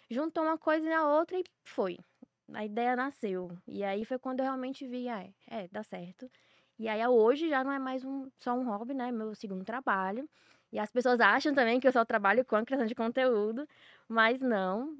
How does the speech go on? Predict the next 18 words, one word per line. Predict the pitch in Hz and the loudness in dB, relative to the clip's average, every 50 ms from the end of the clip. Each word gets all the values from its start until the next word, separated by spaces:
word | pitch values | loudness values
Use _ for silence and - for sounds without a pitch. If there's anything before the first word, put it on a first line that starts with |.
| - - | -10 -8
é, | 190 190 190 190 190 190 | -6 -4 -4 -4 -2 -2
hoje | 196 196 196 208 | -4 -4 -4 -4
é | 196 196 | -4 -4
meu | 196 196 | -4 -6
segundo | 196 - 202 196 202 208 214 | -8 -8 -8 -6 -6 -6 -6
trabalho | 233 262 269 247 233 214 214 220 240 262 285 294 | -8 -8 -6 -4 -2 -2 0 0 0 -2 -2 -4
e | 277 247 | -4 -2
hoje | 226 240 247 269 | -4 -4 -4 -6
a | |
gente | 269 269 - - 277 | -8 -8 -10 -10 -12
já | 269 262 254 | -10 -10 -10
tem | - 240 226 226 | -10 -8 -6 -6
os | 240 247 240 | -6 -8 -8
serviços | - 262 247 240 208 214 220 - 226 220 | -8 -8 -8 -8 -8 -8 -10 -10 -12 -14
também | - 233 220 214 202 | -12 -10 -8 -8 -8
relacionados | 208 214 202 - 214 208 196 196 190 196 | -8 -10 -10 -10 -10 -12 -10 -10 -10 -12
ao | 185 | -12
turismo. | - - 233 214 180 160 175 175 170 | -12 -12 -12 -12 -12 -12 -14 -18 -20